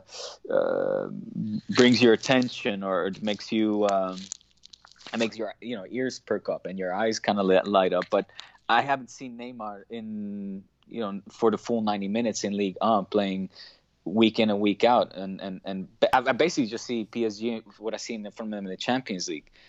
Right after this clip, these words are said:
and, my, and again playing teams like, uh, Istanbul in this case. So when you look at their regular form in the league, it's, it's less than impressive,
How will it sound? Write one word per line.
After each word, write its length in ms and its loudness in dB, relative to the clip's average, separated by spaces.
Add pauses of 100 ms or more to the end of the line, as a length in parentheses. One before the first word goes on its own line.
(120)
and, 100 -2
my, 100 0
and 140 2
again 380 2 (160)
playing 320 -4 (120)
teams 300 -4
like, 180 2 (140)
uh, 220 0
Istanbul 600 2
in 100 -6
this 160 -8
case. 320 -6
So 340 2 (460)
when 200 -4
you 100 0
look 180 4
at 140 -2 (220)
their 200 0
regular 340 0
form 380 -2
in 60 -8
the 80 -4
league, 300 -2
it's, 280 -6
it's 420 -8
less 280 2
than 120 4
impressive, 500 -2